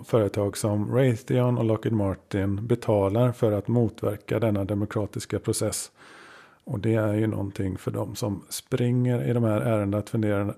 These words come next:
över, vad är det för krafter man har gått i lag med. Sheehan berättar också att vi har dokumentation för Roswell och, eh,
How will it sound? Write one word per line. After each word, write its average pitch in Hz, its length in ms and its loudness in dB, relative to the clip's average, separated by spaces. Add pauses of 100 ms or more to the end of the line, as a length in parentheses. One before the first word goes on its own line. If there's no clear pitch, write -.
(180)
över, 101 440 -2 (800)
vad 117 460 2
är 101 120 0
det 98 100 -2
för 104 440 -2 (240)
krafter 107 520 -4
man 104 440 0 (920)
har 107 420 0 (540)
gått - 240 0
i 123 40 4
lag 104 320 2
med. 101 200 -2 (1500)
Sheehan 127 760 0
berättar 117 680 0
också 104 680 -2
att 107 340 -4
vi 113 120 0
har 104 260 2
dokumentation 123 1000 0
för 113 280 0
Roswell 110 680 -4
och, - 480 -10
eh, 101 260 -2